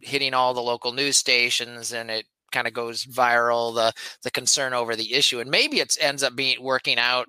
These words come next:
also as a thing that stays permanent, because then they don't have transportation costs and markdown and everything else if they're able to sell out of what is essentially an independent entity next door. But even if that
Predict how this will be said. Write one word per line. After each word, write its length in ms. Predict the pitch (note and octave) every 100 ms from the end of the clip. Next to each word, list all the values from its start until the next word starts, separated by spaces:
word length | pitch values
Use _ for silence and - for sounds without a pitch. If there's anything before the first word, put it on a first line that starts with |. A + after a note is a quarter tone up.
| -
also 340 | B2 C3 C3+ A#2
as 120 | A#2+
a 60 |
thing 220 | - C3 A#2+
that 120 | A#2+ _ _ -
stays 340 | - C3 A#2
permanent, 440 | - G#3+ C#3 C#3
because 540 | C3 - B2+ B2 C3 - - - - - _
then 300 | C#3+ D3 D3+
they 120 | C#3
don't 180 | C3+ C3
have 140 | A#2+ -
transportation 800 | C3+ B2+ - B2 - C3+ - -
costs 460 | - A#2+ B2 -
and 100 | B2
markdown 460 | B2+ B2+ C3+ B2 B2
and 100 | A#2+
everything 360 | A#2+ A#2 A#2
else 260 | B2+ C3+ -
if 100 | A#2
they're 140 | A2+
able 240 | A2+ A#2 A#2
to 80 | G#2+
sell 360 | - A#2 A2+
out 180 | G#2+ G#2+
of 80 | A2
what 180 | A2 A2
is 120 | A2
essentially 600 | A2 - A2+ - A#2+ A2
an 80 | G#2+
independent 460 | A#2 A2+ C3 B2 A#2
entity 360 | B2 A#2+ A#2 A#2
next 360 | A#2+ A#2 - C3+
door. 500 | A#2+ B2+ A#2+ G#2+ - - - - -
But 140 | C3+
even 240 | C3+ C3
if 120 | B2+ -
that 320 | B2+ A#2+